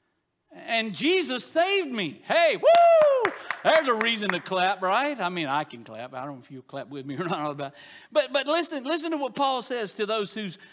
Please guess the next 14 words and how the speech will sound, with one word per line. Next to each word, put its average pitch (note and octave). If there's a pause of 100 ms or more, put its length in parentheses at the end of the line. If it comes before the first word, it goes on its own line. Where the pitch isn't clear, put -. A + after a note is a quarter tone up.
(100)
lives G3
have F#3
been E3
transformed G3+ (640)
through G3+
a F3
faith G#3+
relationship E3+
with C3+
Jesus C3+
there F3
in D3
verse C#3+
thirteen. C3